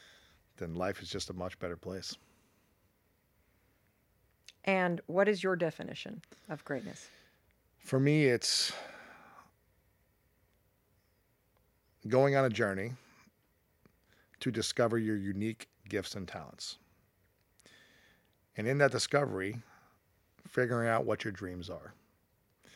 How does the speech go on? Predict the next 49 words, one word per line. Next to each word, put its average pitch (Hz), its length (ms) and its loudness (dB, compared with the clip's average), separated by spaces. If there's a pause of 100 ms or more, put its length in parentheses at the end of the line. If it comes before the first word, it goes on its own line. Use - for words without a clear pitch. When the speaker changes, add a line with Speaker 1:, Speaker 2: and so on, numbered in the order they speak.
(920)
Speaker 1:
And 120 100 0
on 123 100 4
the 117 60 2
path 131 400 6
of 120 100 2
going 131 240 4
after 127 220 2
your 113 100 2
dreams, 107 600 -2 (180)
making 104 360 -4
the 95 80 -6
maximum 104 560 -4
impact 101 420 -6
on 95 60 -10
the 80 80 -10
people 95 300 -12
around 78 400 -12
you. - 80 -20 (500)
For - 160 -12
me, 95 160 -8
that's 82 220 -10
greatness. - 540 -16 (880)
Speaker 2:
Wow. 135 260 -8 (280)
And 135 120 -10
you 165 140 -4
embody 139 460 -4
it, 98 120 -8
that's 147 200 -10
for - 120 -20 (280)
sure. - 360 -14
Speaker 1:
Thank 57 220 -6
you. 104 120 -16 (320)
Speaker 2:
You're 160 100 -10
welcome. 170 360 -12 (100)
Speaker 1:
Appreciate - 240 -6
Speaker 2:
Thank 175 80 -4
Speaker 1:
it. 147 80 -4
Speaker 2:
you 180 60 -2
for 170 120 -10
being 175 160 -4
a 165 40 -4
part 175 200 -6
of 170 40 -6
my 170 120 -6
life. 190 200 -10 (600)
Speaker 1:
Thank 107 220 -4
you. 127 160 -4
Appreciate - 400 -6
you. 120 100 -6